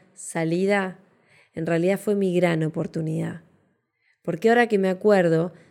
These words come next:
después de ese momento que me generó tanto impacto emocional y me marcó tanto en mi vida,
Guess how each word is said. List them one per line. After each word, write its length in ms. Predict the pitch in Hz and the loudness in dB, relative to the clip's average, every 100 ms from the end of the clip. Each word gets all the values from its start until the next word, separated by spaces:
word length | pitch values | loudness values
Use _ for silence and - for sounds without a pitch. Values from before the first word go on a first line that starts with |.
| _ | _
después 360 | 175 160 233 247 | -8 -2 6 6
de 100 | 233 | 6
ese 200 | 233 208 | 4 0
momento 600 | 190 185 202 185 170 170 | -2 -2 -2 -2 -4 -6
que 120 | 170 | -6
me 100 | 170 | -8
generó 400 | 165 180 180 202 | -4 -2 0 -2
tanto 460 | - 226 247 254 220 | -2 -2 -2 -2 -4
impacto 420 | 196 190 185 - | -6 -8 -8 -6
emocional 720 | 175 165 165 165 165 160 160 | -6 -6 -6 -4 -2 -2 -4
y 60 | - | -4
me 140 | 170 | -2
marcó 340 | 170 170 170 220 | 0 0 0 -4
tanto 440 | - 220 214 202 | 0 2 2 0
en 80 | 170 | 2
mi 120 | 165 | 2
vida, 480 | 165 160 160 160 190 | 0 0 -2 -4 -6